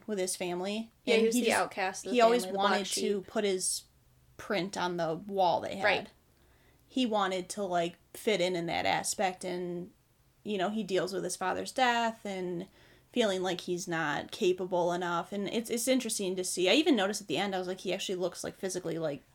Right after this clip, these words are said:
Speaker 1: bigger.
Speaker 2: I was gonna say, he looked taller, and I don't know how long, I would assume it's at least a couple weeks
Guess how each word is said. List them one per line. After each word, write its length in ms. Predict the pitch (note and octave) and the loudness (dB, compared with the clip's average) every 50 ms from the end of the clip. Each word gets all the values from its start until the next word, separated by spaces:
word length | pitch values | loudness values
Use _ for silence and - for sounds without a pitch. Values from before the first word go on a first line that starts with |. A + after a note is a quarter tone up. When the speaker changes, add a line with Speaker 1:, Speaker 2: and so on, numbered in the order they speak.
| _ _ _ - | _ _ _ 0
Speaker 1:
bigger. 540 | - B3 C#4+ B3 - - G2 G#2 - A#3+ - - | 2 2 2 2 0 0 0 -2 -2 -4 0 2
Speaker 2:
I 60 | B3+ | 2
was 80 | C4 C4+ | 2 4
gonna 120 | C#4 C#4 C#4 | 4 4 4
say, 40 | C4 | 4
he 120 | C#4 C4+ | 4 4
looked 340 | C4 D4+ E4+ - - - - | 4 2 2 0 -4 -8 -6
taller, 460 | - - B3+ A#3+ A#3 G#3+ G3 E3+ F3 | 0 6 8 8 8 8 8 6 6
and 160 | E3+ F#3+ G#3 | 4 6 4
I 60 | G#3+ A3 | 4 4
don't 180 | B3 C#4+ C#4 | 4 4 4
know 180 | C#4+ D#4 D4+ D4 | 4 4 4 4
how 260 | B3+ B3 B3+ B3 A#3+ | 2 2 2 2 2
long, 500 | A#3 A3 G#3+ G#3+ G#3+ G#3+ G#3+ G#3+ A3 - - | 2 2 2 0 0 -2 -4 -4 -8 -6 0
I 100 | - A#3 | 4 4
would 80 | A#3+ A#3+ | 4 4
assume 240 | B3+ - - G#4 A4+ B4+ | 4 2 0 -2 0 -2
it's 160 | A4+ C#4+ - C#4 | -2 0 0 0
at 140 | A3 E3+ F3 | 0 0 0
least 320 | G3+ B3 C4+ C4 - - | 0 2 2 2 2 -2
a 40 | G3 | -4
couple 320 | - - - - - F3+ | -6 -6 -4 -2 -2 -2
weeks 500 | E3+ - A3 A3 D#3+ - - - - - | -2 -4 -6 -8 -8 -8 -6 -6 -6 -8